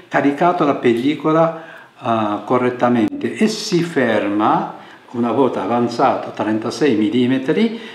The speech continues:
e si ferma automaticamente. È veramente molto bella. Qua, guardate, qui c'è messa a fuoco, indicazione di metri, indicazione dei piedi, quindi,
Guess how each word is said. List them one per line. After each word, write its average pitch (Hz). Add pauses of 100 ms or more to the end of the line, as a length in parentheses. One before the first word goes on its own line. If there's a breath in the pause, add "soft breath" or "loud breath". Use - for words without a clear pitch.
e 147
si 143
ferma 113
automaticamente. 139 (540 loud breath)
È 123
veramente 123
molto 117
bella. 98
Qua, - (320 loud breath)
guardate, 117
qui 190
c'è 120 (180 loud breath)
messa 131
a -
fuoco, 120
indicazione 190
di 131
metri, 110 (260 loud breath)
indicazione 165
dei 107
piedi, 110 (220 loud breath)
quindi, 165